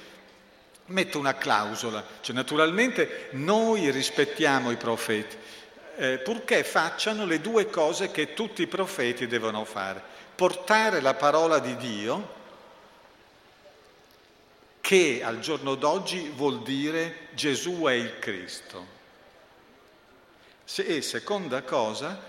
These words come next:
che ci facciano un miracolino a testimonianza della loro buona fede. Se fanno il miracolino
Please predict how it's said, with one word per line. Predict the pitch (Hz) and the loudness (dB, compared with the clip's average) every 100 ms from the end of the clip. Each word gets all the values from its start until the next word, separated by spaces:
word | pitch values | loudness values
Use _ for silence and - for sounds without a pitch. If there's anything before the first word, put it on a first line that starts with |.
| - - | -20 -10
che | - 156 | -8 -6
ci | 196 | -6
facciano | - 185 170 131 120 127 151 | -2 -2 -2 -4 -2 -4 -4
un | 160 131 123 - - | -6 -6 -6 -10 -16
miracolino | 147 139 147 131 - 156 139 135 113 110 120 160 - - - - - - - - | -10 -6 -2 -2 -4 -4 -2 -4 -6 -6 -6 -8 -10 -20 -20 -20 -20 -20 -20 -8
a | 127 | -8
testimonianza | 165 151 185 196 180 120 123 135 | -6 -6 -4 -4 -2 -4 -4 -4
della | 135 135 | -2 0
loro | 127 107 110 | 0 0 0
buona | 107 107 101 95 | -2 -2 -2 -4
fede. | - 95 92 92 95 - - - - - - - - - - - | -6 -8 -8 -10 -14 -18 -20 -20 -20 -20 -20 -20 -20 -20 -20 -20
Se | - - 147 | -8 -4 0
fanno | 196 175 151 | 0 0 0
il | 127 | -4
miracolino | 123 139 135 135 170 170 139 123 113 104 | -4 -4 -4 -4 -4 -4 -4 -6 -6 -8